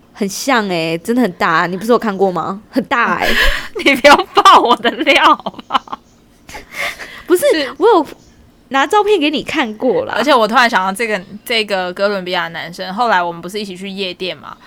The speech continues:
Speaker 2: 他后来，
Speaker 1: 对。
Speaker 2: 他还有加我，你还记得吗？
Speaker 1: 我知道啊，他就是，
Speaker 2: 对。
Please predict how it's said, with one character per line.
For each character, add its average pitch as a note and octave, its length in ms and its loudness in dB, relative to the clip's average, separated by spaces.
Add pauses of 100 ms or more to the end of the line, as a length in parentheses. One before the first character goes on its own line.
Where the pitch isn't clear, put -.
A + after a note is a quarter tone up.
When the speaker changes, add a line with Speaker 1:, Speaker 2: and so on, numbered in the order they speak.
(140)
Speaker 2:
他 C#4+ 140 0
后 D4 160 6
来， F3+ 220 4
Speaker 1:
对。 F#3 600 0
Speaker 2:
他 A#3+ 160 4
还 B3 120 6
有 F#3 100 2
加 F3+ 320 4
我， F#3 300 -4 (180)
你 F3 80 -16
还 E3 80 -10
记 F#3 160 -12
得 E3 120 -10
吗？ - 180 -20 (920)
Speaker 1:
我 B3 140 4
知 A#3+ 180 -4
道 F#4+ 240 4
啊， F4 240 6
他 F4+ 100 -2
就 F#4 120 -6
是， G3 80 -2
Speaker 2:
对。 E3+ 120 -6